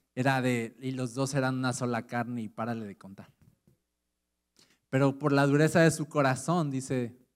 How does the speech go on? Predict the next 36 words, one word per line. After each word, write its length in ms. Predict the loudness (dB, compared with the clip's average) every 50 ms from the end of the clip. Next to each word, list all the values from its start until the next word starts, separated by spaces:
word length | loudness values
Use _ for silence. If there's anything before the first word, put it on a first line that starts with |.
| _ _
pues 180 | -18 -12 -4 0
Dios 200 | 2 2 2 2
los 140 | 0 0
dejó. 300 | -2 -2 -6 -8 -16 -18 _ _ _ _ _ _ _ _ _ _ _ _ _ _ _ _
Nunca 280 | 0 0 2 4 4 4
fue 160 | 6 6 6
la 100 | 6 6
intención 460 | 6 4 2 0 -2 0 0 -2 -2
que 100 | -2 -6
tuviéramos 800 | -10 -4 0 2 2 2 2 0 -2 -4 -6 -8 -10 -12 -14 -16 -18 _ _ _ _ -14
cien 320 | -4 0 2 2 2 2
esposas, 840 | -2 -6 -6 -2 0 0 0 0 0 -2 -2 -4 -8 -16 -20 -20 _ _ _ _ _ _ _ _ _ _
aunque 260 | -4 -4 -4 -2 -4 -6
esté 180 | -4 -2 0
en 80 | 2 2
la 100 | 4 4
Biblia. 500 | 4 4 4 2 0 -2 -2 -2 -4 -8 _ _ _ _ _ _ _ _ _ _ _ _ _ _ _ _ _ _ 2
No 180 | 4 6 8
debes 220 | 8 8 8 6 6
decir, 340 | 4 0 0 0 -2 -2 -2 -2
"Ah, 140 | 0 0
está 180 | 0 0 0 0
en 100 | 2 2
la 100 | 4 4
Biblia, 300 | 4 4 2 2 0 -2
está 220 | -2 -4 -4 -4
bien". 400 | -2 -2 -2 -4 -4 -6 -12 -18 _ -6
No, 320 | -2 -2 -2 -2 -4 -8 _ _ _ _ _ _ -20 _ _ _ _ _ _ _ _ -8
no, 160 | -4 -2 -2
no, 100 | -2 -2
no, 220 | -2 -4 -6 -8 -12
está 300 | -18 -16 -10 -6 -4 -2
mal. 280 | -2 -2 -4 -6 -8 -12 _ _ _ _ _ _ _ _ _ _ _ _ _ -20
Dios 460 | -12 -2 2 4 4 4 4 0 -2
fue 160 | -6 -8 -8
tolerante. 640 | -6 -8 -10 -10 -10 -10 -10 -10 -12 -14 -18 -20